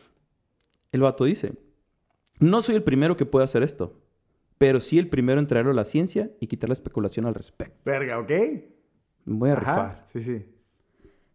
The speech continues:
Speaker 1: Treinta y uno de marzo de dos mil once.
Speaker 2: Ok.
Speaker 1: Al vato, para este punto ya le estaban haciendo pruebas, diferentes tipos de pruebas y estudios en la Radboud University Medical Center en los Países Bajos.
Speaker 2: Ujú.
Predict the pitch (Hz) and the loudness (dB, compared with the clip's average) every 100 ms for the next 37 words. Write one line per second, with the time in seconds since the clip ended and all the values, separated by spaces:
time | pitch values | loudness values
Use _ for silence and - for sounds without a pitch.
0 | - 277 285 262 302 311 214 233 269 220 | 2 2 4 2 2 2 2 0 0 0
1 | 156 175 165 156 117 92 101 _ _ _ | 2 2 2 0 -2 -6 -10 _ _ _
2 | _ _ _ _ _ _ 92 107 135 - | _ _ _ _ _ _ -20 -18 -18 -20
3 | - 165 214 277 262 - - 208 226 226 | -2 2 4 2 -2 -2 2 2 2 2
4 | 254 254 247 - 220 196 185 180 175 180 | 2 2 2 2 0 2 0 2 4 4
5 | 254 - - _ 131 135 135 147 175 160 | 2 -4 -18 _ -2 0 2 0 -2 2
6 | 196 147 123 131 156 113 - 135 170 - | 2 2 2 2 2 0 0 2 2 -2
7 | - - - - 170 185 190 190 185 190 | -14 -20 -6 2 4 4 4 2 2 0
8 | 190 131 139 180 190 196 190 170 165 170 | 0 2 2 2 2 2 2 4 2 2
9 | 156 165 - - 120 123 147 170 131 - | 0 0 -6 -6 0 2 2 2 -2 0
10 | 127 123 104 - - - 139 127 - 90 | 0 0 -2 -4 -16 -2 0 0 -2 -4
11 | 98 110 120 - 92 95 170 226 | -2 -2 -2 -6 -10 -6 -4 -6